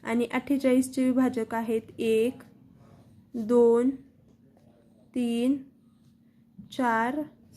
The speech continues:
सहा, आठ, बारा, सोळा, चोवीस आणि अठ्ठेचाळीस.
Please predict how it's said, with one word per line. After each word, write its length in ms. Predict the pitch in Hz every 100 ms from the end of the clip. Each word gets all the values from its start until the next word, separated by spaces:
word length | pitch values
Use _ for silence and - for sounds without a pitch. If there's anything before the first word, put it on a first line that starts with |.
| 180 - - - - -
सहा, 480 | 240 226 233 226 254 - _ _ _ _ _ _ -
आठ, 460 | 330 330 220 262 - - _ - _ _ _ _ _ -
बारा, 580 | 233 233 226 226 226 269 - - - _ _ _ - - -
सोळा, 600 | - 262 262 226 226 277 - _ _ _ - _ _ _ _ _ -
चोवीस 720 | 262 254 226 226 269 294 - - _ _ -
आणि 320 | 226 220 226 -
अठ्ठेचाळीस. 800 | 269 262 269 - - - - -